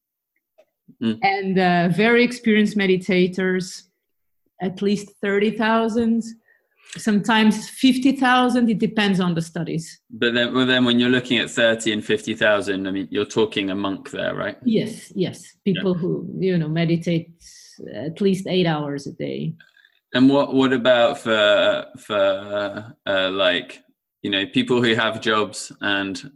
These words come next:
Speaker 1: families and, uh, are in, like, capitalist society? What's, uh,
Speaker 2: Mm-hmm.
Speaker 1: what's an experienced meditator look like who's still living within that context?
Speaker 2: Well, um, I,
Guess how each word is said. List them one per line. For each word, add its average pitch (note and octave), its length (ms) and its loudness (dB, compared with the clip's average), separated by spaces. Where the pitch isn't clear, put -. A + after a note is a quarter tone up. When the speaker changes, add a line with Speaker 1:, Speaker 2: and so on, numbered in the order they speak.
Speaker 1:
families G#2+ 640 -2
and, G2 380 -4
uh, G2 600 2
are G#2 260 2
in, G#2+ 180 2
like, G2+ 540 -2
capitalist A2 680 -2
society? G2+ 800 -2
What's, G#2 420 -2
uh, G2+ 280 4
Speaker 2:
Mm-hmm. F2+ 80 -4
Speaker 1:
what's - 260 -2
an A2+ 120 0
experienced A2+ 680 0
meditator G#2+ 680 -2
look G#2 220 -6
like G2 300 0
who's G2 240 -8
still G#2+ 240 0
living G2+ 280 0
within G2 340 -4
that G2 200 -6
context? - 600 -10
Speaker 2:
Well, G#3 500 -2
um, G3+ 800 0
I, G#3+ 480 0